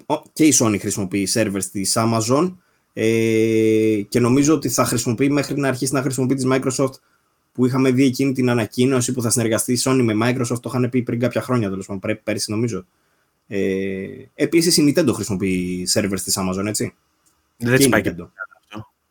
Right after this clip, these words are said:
Speaker 1: Δεν πάει πολύ καλά, γιατί είναι η υπηρεσία ψηλό χάλια, αλλά δεν έχει σχέση με τα,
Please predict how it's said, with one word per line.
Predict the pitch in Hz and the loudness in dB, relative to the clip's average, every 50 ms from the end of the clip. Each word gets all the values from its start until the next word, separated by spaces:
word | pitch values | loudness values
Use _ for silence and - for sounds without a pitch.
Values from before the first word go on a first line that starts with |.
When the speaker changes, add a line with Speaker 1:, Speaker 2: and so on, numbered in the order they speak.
| _ _ _ _ _ _ _ _ _ - _ _ _ - | _ _ _ _ _ _ _ _ _ -20 _ _ _ -8
Speaker 1:
Δεν | - 117 139 165 | -2 0 2 2
πάει | 151 151 123 | 4 4 2
πολύ | 107 107 104 | 2 2 2
καλά, | 107 107 143 156 | 2 2 2 2
γιατί | 156 131 127 147 | 0 0 0 0
είναι | 147 151 147 | 0 2 2
η | 147 147 147 147 | 2 2 2 2
υπηρεσία | 139 127 135 127 120 - 156 127 101 | 2 2 2 2 4 4 4 2 2
ψηλό | - - 104 98 95 95 | 0 -2 -2 0 0 -2
χάλια, | 92 - 110 110 117 120 123 | -2 0 0 2 2 4 2
αλλά | 131 143 143 139 | 2 2 2 0
δεν | 147 151 | 0 0
έχει | 147 127 - 113 | -2 -2 -2 -4
σχέση | - - 98 92 - - | -4 -2 -2 -4 -2 -2
με | 95 92 | -4 -4
τα, | 92 95 | -4 -4